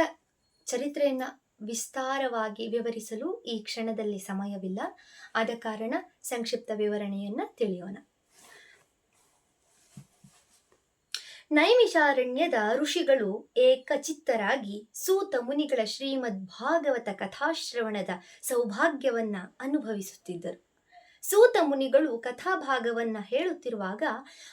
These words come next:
ಆ ಸಂತಸ ಚಿತ್ರ ಮುನಿಗಳ ಜೊತೆಯಲ್ಲಿ ಇಡೀ ನೈಮಿಷಾರಣ್ಯ ಮತ್ತು ಅಲ್ಲಿನ ಎಲ್ಲ ಮೃಗ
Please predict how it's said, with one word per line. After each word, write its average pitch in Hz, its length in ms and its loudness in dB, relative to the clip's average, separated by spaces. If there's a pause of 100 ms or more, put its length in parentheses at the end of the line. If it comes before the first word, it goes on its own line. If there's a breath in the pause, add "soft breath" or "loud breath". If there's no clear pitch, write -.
(140 loud breath)
ಆ 262 340 2
ಸಂತಸ 349 680 0
ಚಿತ್ರ 381 440 -4 (280)
ಮುನಿಗಳ 294 480 2
ಜೊತೆಯಲ್ಲಿ 262 580 -2
ಇಡೀ 262 760 -6
ನೈಮಿಷಾರಣ್ಯ 262 1080 -2 (360 loud breath)
ಮತ್ತು 285 280 0
ಅಲ್ಲಿನ 247 480 -4
ಎಲ್ಲ 285 480 2
ಮೃಗ 262 320 2